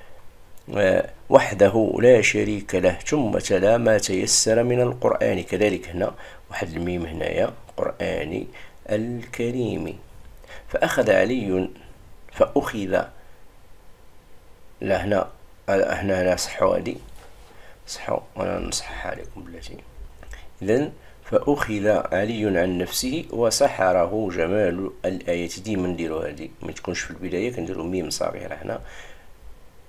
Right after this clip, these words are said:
وهنا كذلك، و-، "وإعجازه".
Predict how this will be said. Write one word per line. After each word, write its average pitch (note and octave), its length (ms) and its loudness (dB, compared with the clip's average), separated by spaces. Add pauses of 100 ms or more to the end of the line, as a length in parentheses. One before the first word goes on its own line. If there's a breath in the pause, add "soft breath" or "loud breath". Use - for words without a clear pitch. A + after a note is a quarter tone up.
وهنا F#2+ 320 0
كذلك، - 540 -10
و-، G#2 180 0 (260)
"وإعجازه". G2+ 1160 2